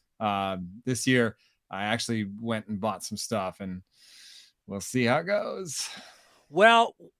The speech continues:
Speaker 2: the A's have been making a bunch of top ten lists lately. I know I, we were, uh, top ten. Coliseum was second worst ballpark,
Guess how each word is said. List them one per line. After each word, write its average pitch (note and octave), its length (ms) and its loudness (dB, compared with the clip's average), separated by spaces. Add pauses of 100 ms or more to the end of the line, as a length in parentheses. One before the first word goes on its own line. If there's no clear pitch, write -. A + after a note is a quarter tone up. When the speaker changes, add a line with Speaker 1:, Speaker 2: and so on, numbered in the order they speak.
(180)
Speaker 2:
the G3+ 220 2
A's A3+ 800 4
have G3+ 220 2
been G3 160 0
making A#3 300 4
a G3+ 40 2
bunch G#3 240 0
of F3+ 100 -6
top G#3 340 2
ten A#3+ 280 0 (100)
lists F#3+ 300 0
lately. G#2+ 600 -2
I C3+ 60 -2
know D#3+ 120 4
I, F3 300 4
we D#3+ 200 0
were, D#3+ 200 4
uh, D3+ 200 6
top F#3+ 320 4
ten. F#3+ 300 0
Coliseum F#3+ 580 2
was E3+ 160 -2
second F3+ 340 2
worst F3+ 260 -2
ballpark, F#3+ 520 4